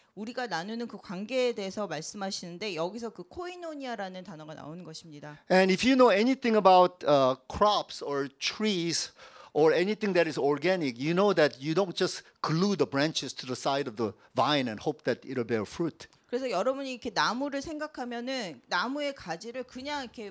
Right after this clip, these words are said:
Speaker 1: 풀로 나무에 붙일 수가 없는 것을 알-,
Speaker 2: You see, the
Speaker 1: 압니다.
Speaker 2: branch is grafted into the vine,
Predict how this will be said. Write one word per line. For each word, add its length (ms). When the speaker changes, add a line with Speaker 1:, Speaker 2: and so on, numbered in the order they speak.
Speaker 1:
풀로 500
나무에 880
붙일 300
수가 260
없는 220
것을 220
알-, 280
Speaker 2:
You 60
see, 140
the 120
Speaker 1:
압니다. 60
Speaker 2:
branch 420
is 120
grafted 800
into 720
the 100
vine, 540